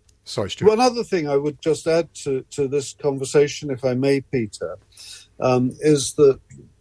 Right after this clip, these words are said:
Speaker 2: in the U S, as you've highlighted, First Citizens was,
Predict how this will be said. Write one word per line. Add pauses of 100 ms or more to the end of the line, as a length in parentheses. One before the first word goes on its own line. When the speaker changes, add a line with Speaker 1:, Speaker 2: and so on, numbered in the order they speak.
(340)
Speaker 2:
in
the
U
S,
as
you've (120)
highlighted,
First
Citizens
was,